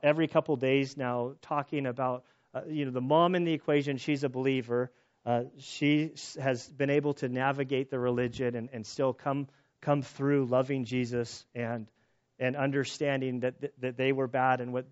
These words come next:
they did doesn't reflect on who God is. But then she's dealing with everybody in her family, from her kids who are just been ravished by religion, and her spouse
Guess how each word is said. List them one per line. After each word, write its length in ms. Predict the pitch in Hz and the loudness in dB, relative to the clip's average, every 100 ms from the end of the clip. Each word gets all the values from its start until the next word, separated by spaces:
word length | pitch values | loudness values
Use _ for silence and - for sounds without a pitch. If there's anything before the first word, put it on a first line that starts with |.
| - | -4
they 220 | 131 135 | 0 0
did 320 | 123 135 117 113 - | 2 0 0 -4 -2
doesn't 300 | 127 135 127 | 0 -2 -4
reflect 400 | 117 139 120 127 | -6 -4 -4 -4
on 100 | 110 | -4
who 140 | 127 | -2
God 280 | 127 120 120 | 2 2 4
is. 360 | 120 110 - - _ _ _ _ _ _ _ - | 0 -2 -8 -20 _ _ _ _ _ _ _ -2
But 160 | 127 151 | 0 4
then 240 | 151 147 | 4 4
she's 300 | - 143 123 | 0 -2 0
dealing 340 | 143 151 151 | 2 4 2
with 140 | 135 139 | 0 2
everybody 460 | 139 143 139 135 | 2 2 2 2
in 80 | 131 | 0
her 80 | 123 | -4
family, 380 | - 131 139 131 | -4 -4 -2 -4
from 220 | 131 117 | -4 -4
her 120 | 123 | -4
kids 480 | - 143 143 135 - | -4 0 0 0 -2
who 160 | 131 127 | -2 0
are 140 | 117 | 0
just 340 | 107 131 - - _ _ _ - | -2 -4 -4 -18 _ _ _ -4
been 260 | 135 120 113 | -4 -2 0
ravished 640 | 123 135 131 123 - 135 | 2 2 2 -4 -6 -2
by 140 | 123 | 0
religion, 680 | 120 120 117 127 113 120 113 - _ _ _ _ _ - | 2 2 0 0 -2 -6 -6 -12 _ _ _ _ _ -4
and 220 | 123 117 | 0 0
her 160 | 120 120 | -2 -4
spouse 720 | - - 135 139 135 - | -6 -2 2 4 2 -2